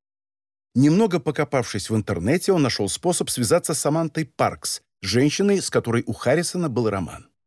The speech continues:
Поначалу она отреагировала очень холодно, пока не поняла, что интерес Пола заключается в первую очередь в том,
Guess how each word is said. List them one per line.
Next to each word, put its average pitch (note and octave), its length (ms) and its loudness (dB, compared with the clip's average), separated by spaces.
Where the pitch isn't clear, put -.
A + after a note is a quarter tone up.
Поначалу C3+ 500 4
она G3 240 4
отреагировала F#3 680 2
очень - 340 -2
холодно, F2+ 640 -2
пока A2 240 0
не F#2 120 0
поняла, A2 480 0
что D3+ 260 -2
интерес D#3+ 480 2
Пола F3 300 0
заключается A#2+ 640 -2
в - 80 -10
первую G#2 420 0
очередь F2+ 400 -4
в - 80 -20
том, F3+ 260 2